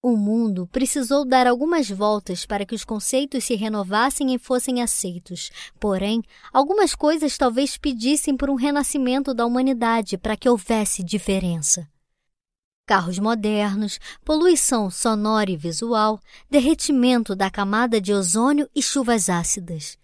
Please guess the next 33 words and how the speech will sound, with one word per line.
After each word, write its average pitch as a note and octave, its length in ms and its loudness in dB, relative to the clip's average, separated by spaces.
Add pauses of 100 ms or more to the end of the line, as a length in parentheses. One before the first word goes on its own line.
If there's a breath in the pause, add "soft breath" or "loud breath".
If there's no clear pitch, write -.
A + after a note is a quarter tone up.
(380)
Nada G#3 440 2
disso G3+ 520 -2
causava G3+ 500 -2
impacto A3 640 -2 (120)
tátil G#3+ 460 0
na E3+ 140 -2
vida G3 340 -6
de G#3+ 120 -10
todos C4+ 500 -4
por A3 180 -6
mais A#3+ 300 -2
de C4 160 -4
uma E4 320 0
década. F#3 680 -4 (1080)
O A3 180 2
humano G3 420 2
estava G#3+ 400 -2
acostumado F#3+ 720 -4
com - 80 -8
a F#3+ 60 0
destruição G#3+ 760 -2
de A3+ 140 -4
si - 200 -4
mesmo B3+ 500 -2
desde C#4+ 360 2
o B3 40 -4
princípio. F#3 680 -2 (760)
"Do B3 200 4
pó C#4+ 260 8
viemos, C#4+ 600 4
ao B3 140 8
pó C4+ 220 6
retornaremos", G#3 1120 0